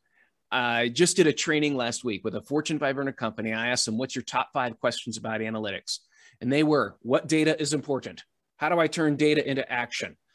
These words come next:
How do I know where to find the data? How do I trust the data?"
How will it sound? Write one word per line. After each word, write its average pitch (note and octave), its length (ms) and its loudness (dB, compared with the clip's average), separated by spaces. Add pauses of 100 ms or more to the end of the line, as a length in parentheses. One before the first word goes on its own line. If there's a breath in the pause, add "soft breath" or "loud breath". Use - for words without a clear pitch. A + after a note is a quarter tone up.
(220 soft breath)
How D3 300 0
do D#3+ 160 4
I C#3+ 160 4
know C#3 540 2
where D#3 560 2
to C#3+ 140 -2
find B2+ 300 -2
the A#2 60 0
data? A2 380 -2 (100)
How F#3 160 -2
do G#3 60 2
I F3 80 2
trust F#3+ 360 -2
the C3+ 80 2
data?" A#2+ 280 0